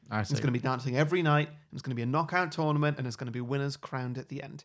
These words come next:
Speaker 1: So it's a little bit
Speaker 2: And
Speaker 1: like
Speaker 2: it'll be Johnny and Baby.
Speaker 1: Okay, so it's a little bit like, uh, Strictly Ballroom now.
Speaker 2: Yeah.
Speaker 1: Okay.
Speaker 2: Yeah. Um, so he announces in the next newsletter that they'll be hosting a competition.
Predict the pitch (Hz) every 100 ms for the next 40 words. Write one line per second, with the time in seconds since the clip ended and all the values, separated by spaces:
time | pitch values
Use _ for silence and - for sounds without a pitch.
0 | - - 135 156 139 131 - 135 143 151
1 | - 143 - - 131 131 127 127 - -
2 | - - 135 - 147 - 120 139 151 151
3 | 147 139 - 123 120 123 113 110 107 -
4 | 123 110 110 107 113 120 107 - - -
5 | 180 170 - - - 117 98 - - -
6 | _ _ _ _ _ _ _ _ 147 139
7 | 139 143 147 - - 175 185 214 151 160
8 | 156 151 - 143 127 120 135 175 135 -
9 | 117 127 117 113 123 120 143 - 214 139